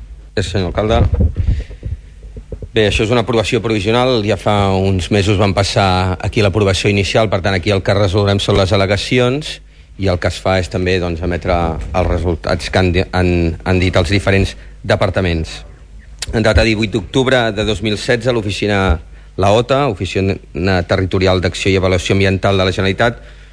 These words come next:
conclou que en relació a la present modificació no se'n desprèn que el seu desenvolupament pugui comportar la tramitació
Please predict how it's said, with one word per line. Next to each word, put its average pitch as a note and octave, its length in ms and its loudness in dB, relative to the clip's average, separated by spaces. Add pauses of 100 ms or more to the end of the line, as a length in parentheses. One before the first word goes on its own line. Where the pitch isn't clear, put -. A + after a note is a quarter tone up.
(280)
conclou G#2+ 400 2
que G#2+ 220 2
en G2+ 80 0
relació G2+ 680 2 (240)
a A2 80 -2
la G#2+ 80 2
present G#2 240 0
modificació G#2 960 0 (320)
no G#2+ 80 0
se'n A2+ 160 2
desprèn G#2 400 0
que G2+ 80 2
el - 80 -4
seu G#2+ 160 0
desenvolupament G2 720 2
pugui G2+ 160 0
comportar F#2 800 0 (420)
la G2+ 140 2
tramitació G2 880 0